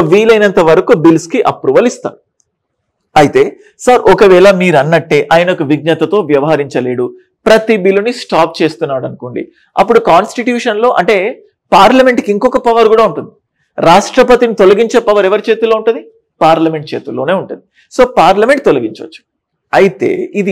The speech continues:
ఎప్పుడు జరుగుతది అంటే, for suppose చూడండి, ఆ, ఇప్పుడు ప్రజెంట్ ఇండియాలో అంటే ఏ గవర్నమెంట్ పవర్ లో ఉందంటే ఎన్డీఏ గవర్నమెంట్ పవర్ లో ఉంది. ఇప్పుడు for suppose power లో ఉన్నది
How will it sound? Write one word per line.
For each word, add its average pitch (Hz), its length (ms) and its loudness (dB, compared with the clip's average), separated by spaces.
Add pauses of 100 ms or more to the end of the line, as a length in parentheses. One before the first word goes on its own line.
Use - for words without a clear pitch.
(120)
ఎప్పుడు 269 280 0
జరుగుతది 135 480 -2
అంటే, 135 200 -4
for 139 160 -4
suppose 151 300 -4
చూడండి, 139 320 -4 (560)
ఆ, - 20 4 (400)
ఇప్పుడు 220 200 2 (100)
ప్రజెంట్ 175 400 0 (600)
ఇండియాలో 202 480 2 (240)
అంటే 165 160 -2 (160)
ఏ 208 40 4 (200)
గవర్నమెంట్ 175 480 0 (120)
పవర్ 151 280 0
లో 151 60 2 (120)
ఉందంటే 123 340 -10 (640)
ఎన్డీఏ 180 380 -2 (100)
గవర్నమెంట్ 139 480 -4
పవర్ 120 280 -4
లో 180 100 2
ఉంది. - 100 -20 (960)
ఇప్పుడు 269 260 2
for 131 100 2 (100)
suppose 208 320 -6 (220)
power 220 320 4
లో 240 40 4 (120)
ఉన్నది 165 200 -2